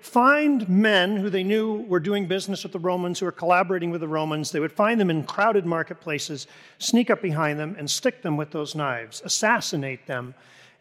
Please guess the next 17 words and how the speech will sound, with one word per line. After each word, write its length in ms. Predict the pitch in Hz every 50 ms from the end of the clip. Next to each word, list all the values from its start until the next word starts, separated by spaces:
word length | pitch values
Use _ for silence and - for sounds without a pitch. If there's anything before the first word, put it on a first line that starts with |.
| _ -
and 140 | 156 151 151
then 200 | 151 143 143 143
flee 560 | 139 - - 190 185 190 170 156 147 160 180
into 220 | 160 147 131 160
the 100 | 127 135
night, 380 | 135 139 143 135 135 143 143 -
and 180 | 165 135 135 139
no 140 | 139 135
one 120 | 135 131 131
would 120 | 135 131 127
ever 180 | 131 127 131
find 380 | - - 160 151 151 151 147 143
them. 180 | 113 104 107 - _ _ _ _ _ _ _ _ _ _ _ _ _ _ _ _ _ _ _ _ _ _ _ _ _ _ _ _ _ _ -
As 100 | - 135
you 100 | 156 151
can 100 | - 170
imagine, 640 | 165 185 196 202 208 208 - - 143 139 156 156